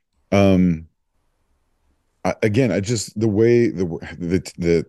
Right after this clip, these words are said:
the tactical, the formational kind of switches that Afshin's making, you could see he was going for it. You could see he was putting everything in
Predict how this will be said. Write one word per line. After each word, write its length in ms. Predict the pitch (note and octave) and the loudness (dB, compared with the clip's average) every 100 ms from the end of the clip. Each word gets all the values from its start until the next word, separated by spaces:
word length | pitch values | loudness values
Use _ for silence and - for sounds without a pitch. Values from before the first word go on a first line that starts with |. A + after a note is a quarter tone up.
| - | -4
the 120 | D#2+ | -6
tactical, 540 | - A2 G2 F#2 G#2 | -2 -4 -4 -2 0
the 80 | F#2 | 0
formational 800 | E2+ E2+ F#2+ G2+ G#2 G2+ F2+ - | -4 -4 -4 -4 -4 -4 -4 -8
kind 160 | F#2 F2 | -8 -6
of 80 | |
switches 480 | - - G#2+ - A2+ | -6 -4 -4 -2 -2
that 340 | G#2 G2+ - - | 0 -2 -4 -10
Afshin's 480 | E2+ F2 - F2 | -12 -8 -6 -4
making, 480 | C2+ F2+ - C#3 C#3+ - - _ | -2 -2 0 -2 -2 -8 -20 _
you 140 | G3 G#2+ | -4 -2
could 140 | A2 | -2
see 340 | - - C#3+ | -4 -4 -2
he 100 | G2 | 0
was 180 | A#2+ G#2+ | 0 0
going 340 | D2+ G2+ A#2 G2 | 0 0 2 -2
for 260 | C#2 B1+ | -6 -8
it. 100 | - | -6
You 140 | F2 G2 | -4 -4
could 160 | G2+ | -4
see 180 | - C3 | -2 -2
he 120 | A#2+ | 0
was 120 | B2+ | -2
putting 260 | - C3 A2+ | 0 -2 0
everything 460 | A2 A2+ - A#2 G2 | 0 0 -2 -2 -2
in 300 | G#2 G#2 | -2 -4